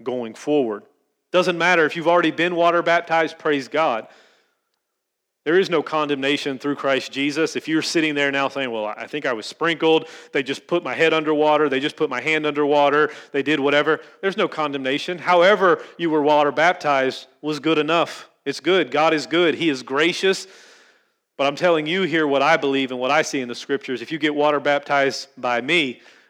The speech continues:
we're going all the way under, baby. And we're coming up in a newness of life. We're coming up rejoicing.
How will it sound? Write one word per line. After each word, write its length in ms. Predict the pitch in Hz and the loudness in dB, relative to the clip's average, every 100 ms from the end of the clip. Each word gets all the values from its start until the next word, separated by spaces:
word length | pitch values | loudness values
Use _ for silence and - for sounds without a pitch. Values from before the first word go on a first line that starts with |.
| _ | _
we're 120 | 135 | -4
going 200 | 139 139 | 0 0
all 140 | 139 143 | 2 2
the 80 | |
way 160 | 139 139 | 2 0
under, 220 | 135 123 | -2 -4
baby. 360 | 117 117 117 104 _ - 127 | -4 -4 -6 -12 _ -16 -10
And 100 | 120 | -4
we're 140 | 143 | -4
coming 300 | - 156 139 | -2 -4 0
up 180 | 143 143 | 0 0
in 80 | 123 | -6
a 80 | 117 | -6
newness 460 | 135 151 147 - | -4 -2 -2 -4
of 100 | 123 | -4
life. 460 | 131 147 156 - - | 2 2 2 -2 -6
We're 140 | 147 156 | -2 0
coming 280 | 160 147 | -2 0
up 180 | 143 139 | 0 0
rejoicing. 640 | 127 120 160 165 - 165 | -6 -2 0 2 0 -6